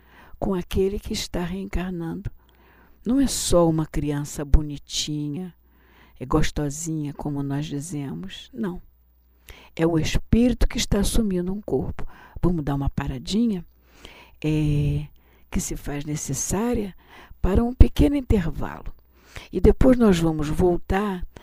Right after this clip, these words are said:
é, para refletir sobre esse espírito,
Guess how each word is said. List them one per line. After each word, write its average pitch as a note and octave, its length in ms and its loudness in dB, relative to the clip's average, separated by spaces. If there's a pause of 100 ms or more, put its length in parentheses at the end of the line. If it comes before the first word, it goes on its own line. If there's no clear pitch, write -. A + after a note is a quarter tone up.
(280)
é, D#3+ 600 2 (280)
para A3+ 200 8
refletir G#3 880 -2
sobre D3+ 840 4 (480)
esse D#3+ 520 -4
espírito, B3 1040 -6